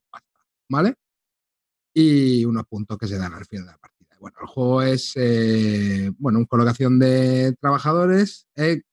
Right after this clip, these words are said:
tiene una parte así un poco graciosa donde puedes ganar las pujas, eh, empatando o teniendo la mayoría, pero las ganas también con los empates. Y entonces, pues nada, empiezas con cinco y tienes que ir cubriendo, pues, la mayoría de noticias que te puedas llevar,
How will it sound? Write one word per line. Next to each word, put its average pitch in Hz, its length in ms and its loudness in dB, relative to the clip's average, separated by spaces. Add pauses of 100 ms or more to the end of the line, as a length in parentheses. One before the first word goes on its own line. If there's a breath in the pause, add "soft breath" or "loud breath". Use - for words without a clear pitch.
(160)
tiene 175 120 -6
una 180 140 0
parte 165 240 -6
así 151 100 -4
un 160 100 -4
poco 175 160 -2
graciosa 156 400 -4
donde 131 500 0 (460)
puedes 160 200 2
ganar 156 200 0
las 151 220 0
pujas, 131 520 -6 (100)
eh, 110 720 -2 (320)
empatando 143 800 0 (340)
o 120 100 -12
teniendo 131 320 -2
la 147 100 2
mayoría, 160 420 2
pero 135 120 -2
las 113 140 -4
ganas 135 260 0
también 131 220 -2
con 135 140 -2
los 135 160 0
empates. 151 560 -4 (880)
Y 135 140 2
entonces, 135 760 0
pues 120 140 -2
nada, 127 300 0
empiezas 117 340 -4
con 127 440 0
cinco 175 420 0
y 156 100 4
tienes 123 240 2
que - 100 -4
ir 123 100 -4
cubriendo, 131 420 2
pues, 127 160 0
la 107 160 2
mayoría 107 400 2
de 113 80 2
noticias 117 340 -2
que - 80 -10
te 104 120 -8
puedas 101 240 -2
llevar, 92 280 -8